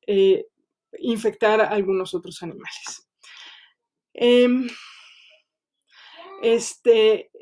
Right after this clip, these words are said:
no. Entonces, bueno, ¿qué es lo que, no? Lo que recomendaría yo en este caso. En este caso, eh, yo pensaría que una precaución extra en el caso de que una persona, por ejemplo,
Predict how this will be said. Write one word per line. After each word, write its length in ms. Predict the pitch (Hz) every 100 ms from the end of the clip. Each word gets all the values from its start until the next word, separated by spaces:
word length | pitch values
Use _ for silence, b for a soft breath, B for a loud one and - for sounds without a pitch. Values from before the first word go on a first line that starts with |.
| -
no. 760 | 233 240 262 302 320 330 339 339 320 B B B _ _ _ _ _ _ _ -
Entonces, 420 | 220 220 247 294
bueno, 320 | 262 190 190
¿qué 120 | - 302
es 120 | 294
lo 160 | 320
que, 420 | 320 262 214 - - - - _ -
no? 320 | 220 214 254
Lo 180 | 294 226
que 340 | - 190 185 185
recomendaría 500 | 190 196 190 190 208
yo 100 | 220
en 80 |
este 220 | 208 202 185
caso. 260 | - - - B B B B
En 140 | 262
este 200 | 302 370
caso, 460 | 311 262 277 277 -
eh, 300 | 220 208 196
yo 380 | 196 214 226 233 - - -
pensaría 460 | 247 240 277 302
que 280 | 311 247 202
una 280 | - 214 214
precaución 500 | 208 196 175 170 214
extra 380 | 226 220 240 262
en 100 | 262
el 80 | 190
caso 340 | 185 190 214
de 160 | 196 185
que 260 | 190 175 -
una 240 | 214 208
persona, 460 | 208 190 202 202 180
por 120 | -
ejemplo, 460 | - 185 185 180